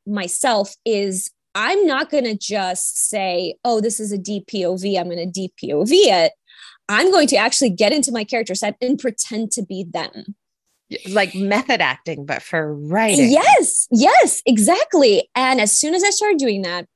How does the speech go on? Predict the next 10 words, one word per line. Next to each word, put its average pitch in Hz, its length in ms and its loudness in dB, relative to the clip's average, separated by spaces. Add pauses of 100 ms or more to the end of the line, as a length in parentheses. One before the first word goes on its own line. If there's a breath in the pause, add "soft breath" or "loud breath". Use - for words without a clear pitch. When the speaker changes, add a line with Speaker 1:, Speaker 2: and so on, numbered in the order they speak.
(100)
Speaker 1:
I 220 60 -4
did 202 160 -4
some 240 140 -2
theater 208 300 0
myself 208 400 -4
in 208 60 -2
the 240 60 -2
past, 180 800 -6
and 208 260 -2
I 208 380 2